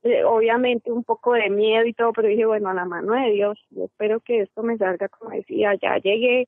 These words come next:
como pude al seminario porque me tocaba en Bogotá, buscar quién me tiene el niño, bueno, un poco de cosas. Llegué allá y, y excelente me pareció. Ahí mismo decidí comprar el avanzado, ¿no? Sin plata, porque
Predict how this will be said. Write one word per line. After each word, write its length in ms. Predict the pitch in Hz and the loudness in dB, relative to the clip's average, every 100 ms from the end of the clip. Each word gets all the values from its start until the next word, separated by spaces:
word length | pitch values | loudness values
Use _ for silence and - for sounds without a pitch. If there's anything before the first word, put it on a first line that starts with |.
| _ _ _ _ _ | _ _ _ _ _
como 360 | - 247 240 214 | -2 0 2 0
pude 280 | - 214 226 | 0 2 2
al 160 | 226 240 | 2 0
seminario 800 | - 240 233 208 208 214 214 233 | 0 2 2 2 2 4 2 0
porque 300 | 233 226 - | -4 -8 -8
me 120 | 202 185 | -8 -6
tocaba 380 | 190 - 196 | -8 -2 0
en 120 | 196 220 | 0 2
Bogotá, 840 | 220 196 185 - 233 220 214 202 | 2 2 0 2 2 4 2 0
buscar 320 | 196 - 202 - | -4 -8 -6 -6
quién 200 | 208 196 | -6 -4
me 100 | 196 | -6
tiene 320 | - 202 196 | -4 -2 -2
el 140 | 185 185 | -2 0
niño, 400 | 240 254 226 226 | 0 0 0 0
bueno, 280 | 302 302 262 | 0 0 -2
un 60 | |
poco 260 | 262 240 262 | -4 -4 -2
de 100 | 240 | -4
cosas. 380 | - 214 214 240 _ _ _ _ _ _ _ | -2 -4 -4 -8 _ _ _ _ _ _ _
Llegué 380 | 202 226 220 226 | -2 0 2 2
allá 480 | 214 208 233 233 240 | 2 2 2 4 2
y, 100 | 247 | 2
y 140 | - 220 | 0 0
excelente 680 | 208 - 196 190 185 180 | -2 -2 -2 0 -6 -8
me 120 | 202 208 | -8 -6
pareció. 560 | - - 214 - - - | -6 -6 -6 -6 -6 0
Ahí 320 | 220 226 247 | 2 2 2
mismo 360 | 269 285 285 277 | 2 2 2 2
decidí 440 | 262 240 233 214 | 0 0 -2 -2
comprar 440 | - 247 233 233 220 | -2 -4 0 0 2
el 120 | 226 | 2
avanzado, 640 | 233 208 190 - 254 196 | 0 0 -2 0 0 0
¿no? 180 | 202 - - | -4 -8 -10
Sin 160 | 240 233 | -8 -4
plata, 420 | 247 254 226 190 | 0 0 0 -6
porque 180 | 185 | -10